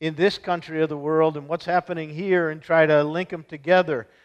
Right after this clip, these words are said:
So much of the writing of, um, eschatological literature over the last fifty years, particularly in the United States, has dom-, been dominated by this approach of holding together what's happening in the news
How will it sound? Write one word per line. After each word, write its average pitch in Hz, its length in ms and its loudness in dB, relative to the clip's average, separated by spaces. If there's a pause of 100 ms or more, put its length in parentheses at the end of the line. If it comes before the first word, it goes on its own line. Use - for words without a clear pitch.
(120)
So 196 280 2
much 208 320 0
of 170 100 -4
the 160 120 -8
writing 165 680 4
of, 143 360 -2 (580)
um, 135 440 -6 (300)
eschatological 170 1400 2 (260)
literature 160 840 -2
over 160 220 -2
the 151 100 0
last 165 380 2
fifty 180 260 -2
years, 180 460 -2 (260)
particularly 180 640 -6
in 160 100 -8
the 156 180 -6
United 165 500 -2
States, 180 580 -2 (260)
has 151 320 2
dom-, 196 480 2
been 175 180 -2
dominated 190 600 2
by 147 160 4
this 160 240 -6
approach 180 460 2
of 143 120 -10
holding 170 320 -2
together 160 440 -2
what's 156 180 -8
happening 170 400 -2
in 151 100 -12
the 143 80 -14
news 165 400 -2